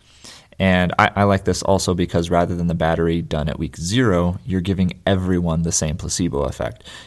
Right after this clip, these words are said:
And so because you're starting your baseline measurements after a dose of placebo, after two weeks of placebo actually, then you can compare the differences.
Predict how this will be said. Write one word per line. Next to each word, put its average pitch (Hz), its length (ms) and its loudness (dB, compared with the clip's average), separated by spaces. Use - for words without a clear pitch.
And 85 200 -2
so 85 180 2
because 85 360 0
you're 90 100 2
starting 98 360 4
your 87 100 2
baseline 82 400 0
measurements 76 460 -4
after 98 640 0
a 90 80 -2
dose 78 360 0
of - 100 -8
placebo, 95 680 0
after - 220 -8
two - 260 -4
weeks 127 300 0
of - 100 -4
placebo 71 460 -6
actually, 82 400 -4
then 113 280 2
you 107 100 2
can 95 160 0
compare 87 240 -2
the 82 120 0
differences. 76 580 -4